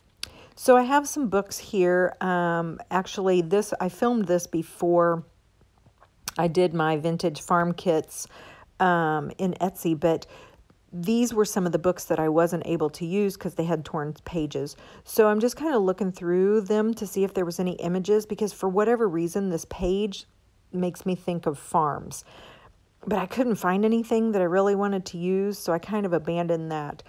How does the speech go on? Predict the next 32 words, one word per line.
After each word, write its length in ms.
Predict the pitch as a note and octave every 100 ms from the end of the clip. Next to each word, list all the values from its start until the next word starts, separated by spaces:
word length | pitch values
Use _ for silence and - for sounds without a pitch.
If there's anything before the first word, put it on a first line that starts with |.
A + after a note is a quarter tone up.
| - -
I 60 | -
had 260 | G3+ A#3+ C4+
a 80 |
Sesame 440 | A3+ - G3+ G#3 G3+
Street 360 | G3+ F#3 E3
book, 360 | - D#3+ D3 - _ _ _ -
and 120 | F#3+
I 60 |
love 600 | F#3 F3+ F3 F3+ F3+ D#3+
Sesame 340 | D#3 F3 - F3
Street, 240 | E3+ E3+
and 100 | D#3+
I 40 | D#3+
love 200 | D#3 D#3
Sesame 340 | F#3 F3 E3+
Street 260 | E3+ D#3+ D#3
books 240 | E3+ -
because 380 | D#3+ F3 E3+ D#3+
of 140 | D3+
the, 200 | D#3 D3+ - _ _ _ _ _ _ _ _ - - - - _
the 120 | F#3
one, 360 | D#3+ F3+ F3+ -
the 460 | D#3+ F3 E3 D#3 -
ones 340 | - F#3 G3+ -
that 140 | F3
were 140 | E3+
made 260 | E3 E3 D#3+
in 120 | D#3
the 80 | D3
seventies 520 | - D#3 D#3 D3 C#3+
just 220 | - D3+
has 580 | - E3 D#3+ D3+ D3+ -